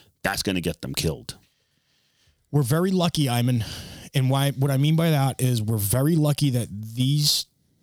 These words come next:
Speaker 2: moments
Speaker 1: Mm-hmm.
Speaker 2: of unclarity
Speaker 1: Mm-hmm.
Speaker 2: don't go south really quick. We're
Speaker 1: That's the
Speaker 2: very
Speaker 1: thing.
Speaker 2: lucky.
Speaker 1: It's, it, it is luck because there's been times where I've heard the horror stories. I'm sure you've heard on
Speaker 2: Yeah.
Speaker 1: patrol,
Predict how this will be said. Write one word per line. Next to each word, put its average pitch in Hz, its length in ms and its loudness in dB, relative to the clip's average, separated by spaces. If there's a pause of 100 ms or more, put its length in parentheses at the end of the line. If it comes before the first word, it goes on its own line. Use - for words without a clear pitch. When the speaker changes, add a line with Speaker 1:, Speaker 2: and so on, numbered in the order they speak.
(580)
Speaker 2:
moments 151 760 2 (240)
Speaker 1:
Mm-hmm. 92 240 -2
Speaker 2:
of 127 160 0
unclarity 151 760 0 (220)
Speaker 1:
Mm-hmm. 92 140 -12 (120)
Speaker 2:
don't 147 240 0
go 139 180 0
south 107 440 0
really 104 180 -2
quick. - 300 -10 (480)
We're 127 120 -2
Speaker 1:
That's 113 160 2
the 139 80 4
Speaker 2:
very 151 100 4
Speaker 1:
thing. 131 100 0
Speaker 2:
lucky. 110 140 -2
Speaker 1:
It's, 110 180 -4
it, 113 160 -2
it 110 100 0
is 107 160 0
luck 76 300 -4 (100)
because 98 560 0 (500)
there's 107 200 0
been 110 160 0
times 101 500 0
where 87 160 2
I've 87 140 0
heard 95 220 0
the 85 60 -2
horror 107 260 0
stories. 87 260 -2
I'm 87 80 -2
sure 92 160 0
you've 98 140 0
heard 104 240 0
on 85 80 0
Speaker 2:
Yeah. 233 140 0
Speaker 1:
patrol, 101 540 0